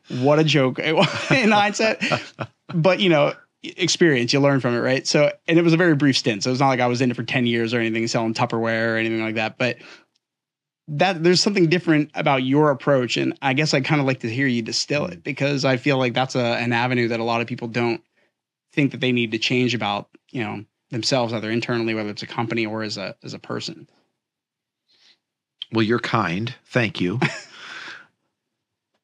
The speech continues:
Speaker 2: There are a lot of people that I have just been really fortunate to have in my life that have served as guides for me. In, in, in fact, Greg Woodman, who I believe has been on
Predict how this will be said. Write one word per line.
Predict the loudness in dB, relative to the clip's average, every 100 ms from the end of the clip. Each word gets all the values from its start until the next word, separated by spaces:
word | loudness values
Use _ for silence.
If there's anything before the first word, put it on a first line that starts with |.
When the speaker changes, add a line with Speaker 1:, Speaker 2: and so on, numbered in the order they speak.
| _ _ _
Speaker 2:
There | -2 2 4
are | 4
a | 4
lot | 2 2 2
of | 2 -2 -4
people | -2 0 2 2 2 -2 -4
that | -2 0
I | 0 0
have | 0 -2
just | -2 -4
been | -4 -4
really | 0 2 2
fortunate | 0 0 0 0 -4 -4
to | -4
have | -2 -2 -2
in | -2
my | -2
life | -2 -2 -4 -6 -12 -6
that | -4
have | -2 -2
served | 0 2 2
as | 0 -2
guides | 0 0 0 -2 -4 -6
for | -4 0 0
me. | 0 -4 -8 _ _ _ _ -20 -20 -20 -4
In, | -4 -4 -6
in, | -4 -2
in | -2
fact, | -2 -4 -2
Greg | 2 2
Woodman, | 4 4 4 0
who | 2 2
I | 2
believe | 2 2 4
has | 0
been | 0 0 2
on | 2 0 -2